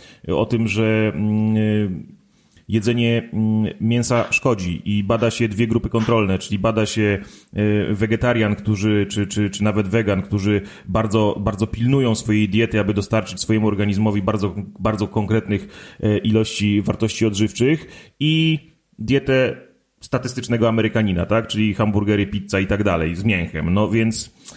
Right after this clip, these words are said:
To nie mięso szkodzi, tylko ten cały syf, który do-, który, który dookoła tego mięsa spożywasz, no i jakość tego mięsa, tak?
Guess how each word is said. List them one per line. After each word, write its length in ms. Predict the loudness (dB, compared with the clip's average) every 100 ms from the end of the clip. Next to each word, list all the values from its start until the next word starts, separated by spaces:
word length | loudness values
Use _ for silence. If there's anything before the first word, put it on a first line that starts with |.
| -18 -20 _
To 100 | 0
nie 140 | 2 2
mięso 280 | 2 2 0
szkodzi, 300 | 0 -2 -2
tylko 160 | -2
ten 140 | -2 0
cały 220 | 2 2
syf, 200 | 0 -4
który 220 | -2 0
do-, 280 | 0 0 -2 -10 -12 -14 -16 -18 -8
który, 240 | -2 0
który 200 | 0 0
dookoła 480 | 2 2 2 2 2
tego 200 | 2 2
mięsa 480 | 2 2 2 2 2
spożywasz, 560 | 0 -2 0 2 2 2
no 80 |
i 100 | 2
jakość 300 | 2 2 0
tego 160 | 0 0
mięsa, 340 | 2 2 0
tak? 240 | -2 -2